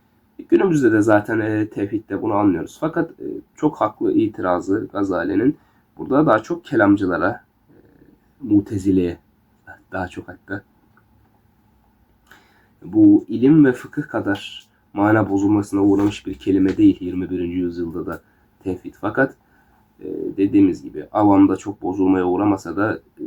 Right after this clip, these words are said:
kelamcıların, bazı kelamcıların tevhid kelimesinin alıp sadece kendilerine ait kılmalarından rahatsız olmuş. Tevhid ehli hayrı ve şerri Allah'tan bilir. Onları Allah'ın yarattığına iman eder.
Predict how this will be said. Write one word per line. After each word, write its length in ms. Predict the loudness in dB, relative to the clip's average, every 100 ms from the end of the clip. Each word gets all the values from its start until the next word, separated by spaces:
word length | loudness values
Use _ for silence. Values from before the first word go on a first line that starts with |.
| -16
kelamcıların, 840 | -12 -4 -2 -2 -2 0 2 0 0 _ _ -4
bazı 360 | 0 0 -2 -12
kelamcıların 720 | -8 -6 -6 -8 -2 -2 -2 _ -4
tevhid 260 | -2 -2
kelimesinin 800 | -2 0 0 0 -4 0 0 0 -4
alıp 280 | -2 -2 -2
sadece 680 | -2 0 0 0 0 -2 -4 _ _
kendilerine 640 | -4 -2 0 -2 0 0 0
ait 600 | 0 -2 -4 -12 -20 _ _ _ _
kılmalarından 840 | -6 -4 -4 -6 -8 -8 -6 -6 -6
rahatsız 380 | -10 -10 -12 -10
olmuş. 480 | -10 -10 -16 -20 _ _ _
Tevhid 320 | 2 4 4
ehli 280 | 4 4 0
hayrı 400 | 2 2 4 4
ve 80 | 0
şerri 280 | 0 -2 0
Allah'tan 500 | 0 -2 -4 0 2
bilir. 300 | 2 0 _ -20 -20 _ _ _
Onları 380 | 0 2 4 4
Allah'ın 320 | 4 4 2
yarattığına 520 | 2 -2 -6 -6 -4
iman 320 | -4 -2 0
eder. 280 | 0 -2